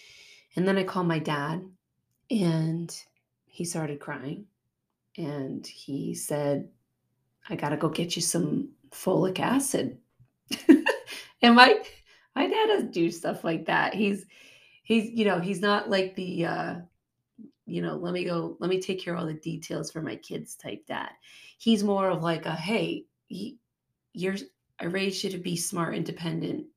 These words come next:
people. I want you to figure stuff out." But he was so, I think, relieved of the decision that I made. And his reaction was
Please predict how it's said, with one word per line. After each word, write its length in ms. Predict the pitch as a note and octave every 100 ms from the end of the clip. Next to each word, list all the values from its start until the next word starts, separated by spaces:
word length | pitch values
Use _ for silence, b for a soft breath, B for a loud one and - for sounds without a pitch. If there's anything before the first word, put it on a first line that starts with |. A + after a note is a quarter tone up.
| _
people. 580 | - F#3+ F#3 - - -
I 60 | -
want 220 | F3 -
you 120 | G3+
to 80 | A3+
figure 360 | - D3 - -
stuff 360 | - - -
out." 240 | - C#4+ E4+ - _ B B B B B B B B B B _ -
But 100 | G3+
he 60 |
was 220 | G3 F#3 -
so, 800 | - - G3 G3 G3+ G#3+ G#3+ - _ _ _ _ _ _ _ _ _ _ _
I 80 | F#3
think, 260 | F3 G#3 -
relieved 720 | - F#3 F#3 - C#4 - - - _ _ _ _ _ _ _ _ _
of 120 | -
the 80 | -
decision 460 | E3+ F3 F#3+ F3 F3
that 120 | E3
I 100 | E3+
made. 500 | E3+ D#3 D3+ - - _ _ _ _ _ _ B B B B -
And 120 | F3+
his 280 | E3+ A#3 G#3+
reaction 960 | G#3 F#3 F3 F3 - F#3 F#3 F#3 F#3 - _ _ _ _ _ _ _ _ _ _ _ _ _ _ _ _
was 640 | G#3 F#3 F#3 F#3 D#3+ -